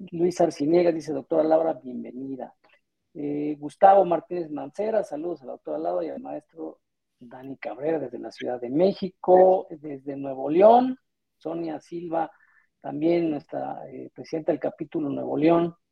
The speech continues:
de esta barra, también nos está siguiendo, nos manda saludos igualmente.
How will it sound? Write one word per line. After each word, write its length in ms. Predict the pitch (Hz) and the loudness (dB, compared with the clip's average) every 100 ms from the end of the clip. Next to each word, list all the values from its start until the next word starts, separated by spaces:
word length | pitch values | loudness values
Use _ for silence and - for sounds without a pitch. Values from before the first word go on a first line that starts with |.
| _ | _
de 520 | 131 135 135 143 151 | -8 -4 -4 -4 -4
esta 600 | 151 160 151 143 131 120 - _ | 0 6 6 6 0 -6 -14 _
barra, 500 | 147 139 160 160 170 | 2 8 10 10 6
también 380 | - 127 135 143 | 4 -6 -6 -6
nos 200 | 143 - | -8 -14
está 420 | - - 139 143 | -20 -10 -6 -6
siguiendo, 540 | 143 - 147 185 185 185 | -8 -10 -6 -4 -4 -6
nos 100 | 143 | -4
manda 220 | 139 139 | -6 -6
saludos 560 | - 135 165 170 - _ | -10 -6 -4 -4 -8 _
igualmente. 760 | - 135 139 160 165 165 170 | -12 -8 -4 -4 -4 -2 -2